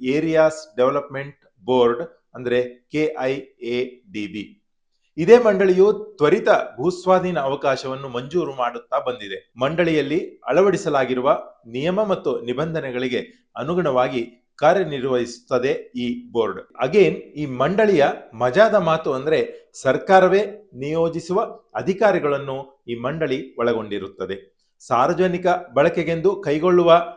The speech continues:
ಕೆಲಸ ಕಾರ್ಯಗಳಿಗೆ ಈ ಸಿವಿಕ್ ಅಮ್ಯುನಿಟಿ ಸೈಟುಗಳನ್ನು ಹಂಚಲಾಗುತ್ತದೆ. ಅದೇ ಕೆ ಐ ಎ ಡಿ ಬಿ ಅಧಿಕಾರಿಗಳು ಈಗ ಕಾಂಗ್ರೆಸ್ ಅಧಿನಾಯಕರ ಸಾಲಿನಲ್ಲಿ ಕುಳಿತಿರುವ ಎ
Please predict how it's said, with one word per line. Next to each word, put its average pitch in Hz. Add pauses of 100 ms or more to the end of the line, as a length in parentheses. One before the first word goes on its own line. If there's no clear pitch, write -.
(200)
ಕೆಲಸ 180
ಕಾರ್ಯಗಳಿಗೆ 147 (340)
ಈ 131
ಸಿವಿಕ್ 196
ಅಮ್ಯುನಿಟಿ 147 (140)
ಸೈಟುಗಳನ್ನು 151
ಹಂಚಲಾಗುತ್ತದೆ. 110
ಅದೇ 220
ಕೆ 175
ಐ 165
ಎ 147 (100)
ಡಿ 120
ಬಿ 135
ಅಧಿಕಾರಿಗಳು 131
ಈಗ 139 (400)
ಕಾಂಗ್ರೆಸ್ 180
ಅಧಿನಾಯಕರ 156 (440)
ಸಾಲಿನಲ್ಲಿ 165
ಕುಳಿತಿರುವ 143 (280)
ಎ 175